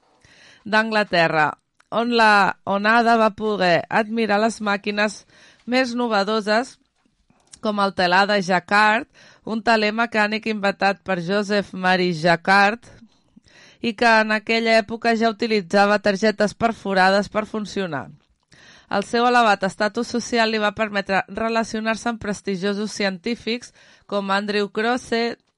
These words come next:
David Brewster, Charles Wheatstone, Michael Faraday i el novel·lista Charles Dickens. Quan va complir els divuit anys,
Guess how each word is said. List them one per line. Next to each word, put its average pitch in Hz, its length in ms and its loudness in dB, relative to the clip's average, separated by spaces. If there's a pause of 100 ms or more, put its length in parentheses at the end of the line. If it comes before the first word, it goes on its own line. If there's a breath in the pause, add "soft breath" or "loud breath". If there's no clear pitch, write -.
(180)
David 196 520 0
Brewster, 226 840 0
Charles 190 540 0 (360)
Wheatstone, 226 880 -2 (440 soft breath)
Michael 208 480 0
Faraday 220 640 2
i 220 80 -2
el 214 160 2
novel·lista 226 720 0 (180)
Charles 233 400 0
Dickens. 143 520 -4 (1080 soft breath)
Quan 214 240 -2
va 254 320 6
complir 214 640 -2
els 190 220 0
divuit 226 340 -2
anys, 196 380 0